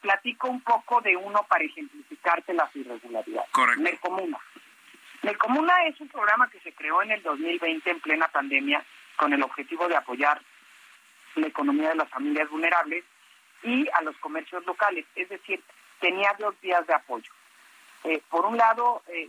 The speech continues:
Speaker 1: se daban vales por montos de entre quinientos y mil cincuenta pesos a personas vulnerables, supuestamente, para que ellos pudieran canjearlos por productos, por bienes básicos en los comercios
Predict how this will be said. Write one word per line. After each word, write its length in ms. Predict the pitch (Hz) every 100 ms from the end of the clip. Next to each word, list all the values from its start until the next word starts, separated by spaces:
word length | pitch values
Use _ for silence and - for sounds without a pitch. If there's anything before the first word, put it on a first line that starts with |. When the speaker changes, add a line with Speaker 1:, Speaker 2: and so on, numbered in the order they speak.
| -
Speaker 1:
se 120 | 165
daban 340 | 170 175 175 160
vales 380 | 170 170 170 156 - _ _ - - -
por 180 | - 294
montos 440 | 165 170 - -
de 100 | 311
entre 260 | 285 262 -
quinientos 580 | - 143 160 156 - - -
y 60 |
mil 260 | 143 151 156
cincuenta 460 | 160 143 147 143 147
pesos 400 | 160 156 175 240 - _ - - - - - - - - - - -
a 140 | 277 277
personas 460 | - - 160 339
vulnerables, 600 | 156 139 135 147 143 214 - _ _ _ _ _ _
supuestamente, 760 | _ - 139 143 135 131 135 170 - - - - -
para 240 | 165 160
que 280 | 160 170 175
ellos 240 | 185 214 202
pudieran 340 | - 170 175 180
canjearlos 560 | 160 147 175 175 185 -
por 200 | 160 -
productos, 500 | 143 139 156 - 160
por 180 | - 135
bienes 320 | 151 160 151
básicos 540 | 156 156 - - 156 -
en 160 | 147 143
los 120 | 127
comercios 500 | - 131 147 139 139